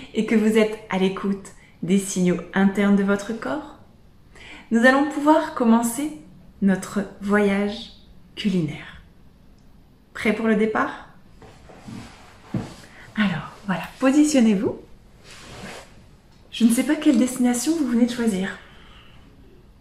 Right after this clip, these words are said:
Peut-être l'Asie, avec ses saveurs épicées et pimentées,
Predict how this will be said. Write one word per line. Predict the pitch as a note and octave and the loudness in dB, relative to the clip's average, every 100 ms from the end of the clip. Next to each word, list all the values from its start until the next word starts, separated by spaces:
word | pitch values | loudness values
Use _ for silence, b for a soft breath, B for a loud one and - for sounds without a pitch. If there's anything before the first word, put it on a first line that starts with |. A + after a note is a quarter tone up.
| - - - B B | -20 -20 -20 B B
Peut-être | - G#3+ G#3 - G3+ | -4 2 2 2 0
l'Asie, | G#3 G#3+ F3+ - - - - - - - - - | 4 4 0 -6 -16 -18 -20 -20 -20 -20 -20 -8
avec | F#3 G3 F#3+ | 0 0 0
ses | - F#3 | -4 -8
saveurs | F3+ F3+ F3+ G3+ | -4 -2 0 0
épicées | G#3 A#3+ - F3+ F3+ F#3+ E3+ D#3+ | -2 -6 -6 -2 0 0 -2 -6
et | - F3+ | -8 -4
pimentées, | - G#3 G#3 F3 | 2 4 2 -2